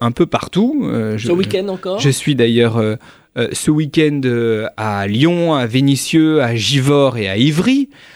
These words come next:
Speaker 1: euh, et la semaine suivante à, à Saint-Pierre-des-Corps, euh, parce que je, je, je souhaite aussi aller à la rencontre, euh, des Français, entendre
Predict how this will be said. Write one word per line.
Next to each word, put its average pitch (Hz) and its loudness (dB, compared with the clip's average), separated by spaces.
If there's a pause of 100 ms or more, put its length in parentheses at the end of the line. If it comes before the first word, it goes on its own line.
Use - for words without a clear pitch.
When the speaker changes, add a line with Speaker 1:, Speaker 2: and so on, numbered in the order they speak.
(200)
Speaker 1:
euh, 123 2
et 131 2
la 123 2
semaine 131 0
suivante 135 0
à, 113 -2
à 120 -2
Saint-Pierre-des-Corps, 151 0 (420)
euh, 123 2
parce - -4
que 226 4
je, 120 -6
je, 113 -2
je 113 -4
souhaite 143 0
aussi 170 2
aller 101 -2
à 110 0
la 107 2
rencontre, 110 0
euh, 110 2
des 104 -2
Français, 196 0
entendre 113 0